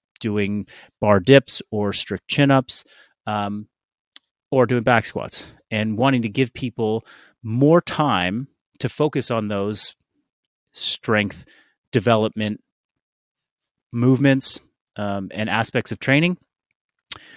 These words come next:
without having to worry about the fatigue and, uh, other stimulus of the really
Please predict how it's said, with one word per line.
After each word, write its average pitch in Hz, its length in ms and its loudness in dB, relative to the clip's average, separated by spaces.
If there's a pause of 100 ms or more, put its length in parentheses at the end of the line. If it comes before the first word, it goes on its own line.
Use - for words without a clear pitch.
(320)
without 131 460 6 (260)
having 117 300 -2
to - 120 -4
worry 107 380 0
about 101 240 0
the - 80 -4
fatigue 107 640 -4 (460)
and, 101 400 -4
uh, 98 260 -4 (600)
other 120 220 0
stimulus 107 640 0
of 101 140 -8
the 110 100 -10 (100)
really 107 300 -4